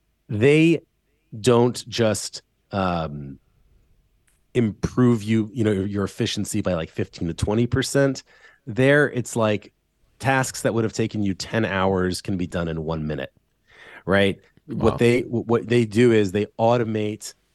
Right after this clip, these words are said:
Speaker 1: all of the early filings in a litigation. So you get sued, you're handed a complaint. Once upon a time, you give that complaint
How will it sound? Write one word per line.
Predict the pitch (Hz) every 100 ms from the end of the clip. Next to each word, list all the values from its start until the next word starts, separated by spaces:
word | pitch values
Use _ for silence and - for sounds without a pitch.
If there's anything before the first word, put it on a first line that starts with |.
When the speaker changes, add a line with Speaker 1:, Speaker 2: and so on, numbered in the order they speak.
| _
Speaker 1:
all | - 120 123 123 113
of | 101
the | 104 101
early | 117 117 120 113
filings | - - 107 110 107 107 104
in | 104
a | 92
litigation. | 92 90 92 90 - 67
So | 73
you | 90 104
get | 113 -
sued, | - 123 131 160 165 _ _ _
you're | 95
handed | 85 117 113
a | 110
complaint. | - 92 - 131 165 151 - _ _ _ _ _ -
Once | 127 135
upon | 117 120 117
a |
time, | - - 117
you | 107
give | 98 104
that | 110 -
complaint | - 95 - 117 120 -